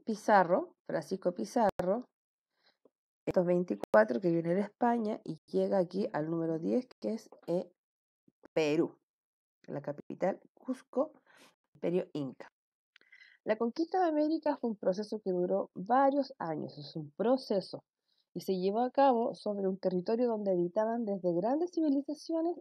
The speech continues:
hasta don-, hasta donde había menos complejas, por ejemplo en Chile. Este proceso estuvo a cargo de empresas privadas que a través de capitulaciones acordaban en conjunto con la corona española los deberes y derechos de las partes. <clears throat> Es decir,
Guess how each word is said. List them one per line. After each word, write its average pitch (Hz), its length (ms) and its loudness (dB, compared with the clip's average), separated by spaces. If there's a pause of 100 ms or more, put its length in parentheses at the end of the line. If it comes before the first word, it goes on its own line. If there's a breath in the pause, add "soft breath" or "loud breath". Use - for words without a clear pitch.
hasta 214 240 -8
don-, 196 340 -6
hasta 196 240 -12
donde 208 240 -4
había 214 160 0
menos 233 240 -2
complejas, 196 540 -6
por 151 100 -8
ejemplo 185 300 -8
en 196 80 -4
Chile. - 260 -8 (800 loud breath)
Este 277 180 0
proceso 311 340 0
estuvo 262 240 -2
a 196 80 2
cargo 226 300 2
de 196 100 0
empresas 208 440 -8
privadas 214 500 0
que 170 100 -6
a - 20 -2
través 165 320 -6
de 180 80 -4
capitulaciones 208 840 -2 (440 loud breath)
acordaban 302 600 0
en 311 100 0
conjunto 285 760 -2
con 175 160 0
la 156 80 -2
corona 160 300 -4
española 254 480 0
los 196 160 -2
deberes 202 580 0
y 233 80 -4
derechos 214 500 -4
de 226 100 -6
las 240 180 -8
partes. 190 340 -2 (720 loud breath)
<clears throat> - 0 -
Es 311 140 8
decir, 208 320 2